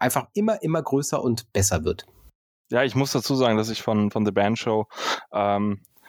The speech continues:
Speaker 2: vielleicht hört er das ja, ich hoffe, Grüße gehen raus. Ich habe den Podcast gehört und ich liebe diese Betonung von Metal, die er hat. Weil er sagt ja nicht einfach nur,
Speaker 1: Mhm.
Speaker 2: „Das ist Metal“, sondern „Das ist Metal“. So,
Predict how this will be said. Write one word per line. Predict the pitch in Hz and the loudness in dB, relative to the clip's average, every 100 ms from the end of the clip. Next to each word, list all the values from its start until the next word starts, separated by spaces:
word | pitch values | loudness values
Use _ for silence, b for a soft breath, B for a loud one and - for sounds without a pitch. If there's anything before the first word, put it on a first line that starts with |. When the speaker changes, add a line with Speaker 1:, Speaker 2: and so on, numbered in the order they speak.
| B - | B -2
Speaker 2:
vielleicht | 123 123 - | 0 0 0
hört | 131 | 0
er | 110 | 0
das | 104 - | 0 0
ja, | 101 127 | 0 -2
ich | - 127 | -2 -4
hoffe, | - 107 151 B B - | 0 -2 -2 B B -10
Grüße | - 131 143 | -2 0 2
gehen | 135 | 0
raus. | 110 101 107 120 | 0 0 0 -4
Ich | - | -2
habe | 127 143 | 0 0
den | 123 | -2
Podcast | 131 - 117 | -2 -2 -2
gehört | 127 120 | 0 0
und | 113 | 0
ich | 104 | 0
liebe | 107 117 127 | 0 2 2
diese | 110 104 | 0 -2
Betonung | - 117 113 107 | -2 0 0 0
von | - 101 | 0 0
Metal, | 101 110 | 2 0
die | 92 | 0
er | 95 101 | 0 -2
hat. | 90 _ B B B B - | -6 _ B B B B -4
Weil | 113 | 0
er | |
sagt | 123 123 | -2 0
ja | 117 | -2
nicht | 113 | 0
einfach | 113 117 | 0 0
nur, | 117 110 | 2 2
Speaker 1:
Mhm. | 98 | 0
Speaker 2:
„Das | 98 104 | -2 -6
ist | - | 0
Metal“, | 110 117 | 0 2
sondern | 104 101 98 | 0 0 0
„Das | 101 - | -2 -4
ist | 135 | 0
Metal“. | 151 185 196 - 135 98 95 B B B - | 0 2 0 0 0 0 -2 B B B 0
So, | 104 92 | 0 0